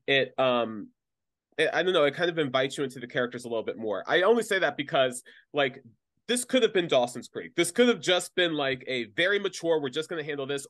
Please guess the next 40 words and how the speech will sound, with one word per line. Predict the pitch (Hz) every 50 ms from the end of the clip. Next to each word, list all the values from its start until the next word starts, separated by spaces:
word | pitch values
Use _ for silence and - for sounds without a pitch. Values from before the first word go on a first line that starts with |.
| _ -
or | 180 196 220 220 214
it | - - _
could | - - 190 180 147
be | 131 180 175 175
Full | - - 175 175 160
House | - 185 202 175 - - - -
or, | 139 135 160 147 143 143 139 135 -
you | 180 180
know, | 156 135 127 131
one | 123 156 147 151 156
of | 147
these | 143 156 139 156
other | - 147 156 156
more | 156 151 151 135
lighter | 135 139 143 143
sitcoms | 143 139 - 220 220 - - 160 143 135 135 131 -
that, | 143 135 123 - - - - _ _ -
like, | 156 143 139 - -
they | 165 165
have | 160 - 220 214 220 220 220 _ _ -
touchy | - 214 214 208 - 196
moments, | 185 185 190 196 196 196 190 -
but | - 175 156
it's | 165 - -
like, | 156 147 147 147 -
"Oh, | 151 156 151 143 - - _ _ _ - - - -
D | 160 165
J | 143 160 156
got | 156 147 127 117 -
bullied | 139 135 135 135 123
at | 120 - -
lunch." | 127 127 110 - 143
It | 139
wasn't | 147 165 160 170 165
anything | 160 165 160 - - 160 147
that | 139 135
was, | 143 135 143
like, | - - -
super | - - 143 131 123 147 135 127 120 113 110 - - - - - _ _ _ -
intense. | 143 139 127 - - 190 196 185 156 139 -